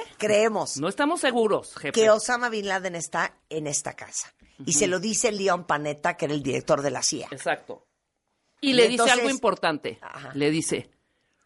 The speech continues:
Speaker 2: Podemos intervenir,
Speaker 1: Ajá.
Speaker 2: pero ojo,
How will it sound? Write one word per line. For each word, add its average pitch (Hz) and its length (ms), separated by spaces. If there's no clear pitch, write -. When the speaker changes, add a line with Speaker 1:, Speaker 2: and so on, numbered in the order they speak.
Speaker 2:
Podemos 226 800
intervenir, 143 640
Speaker 1:
Ajá. 143 180
Speaker 2:
pero 143 200
ojo, - 280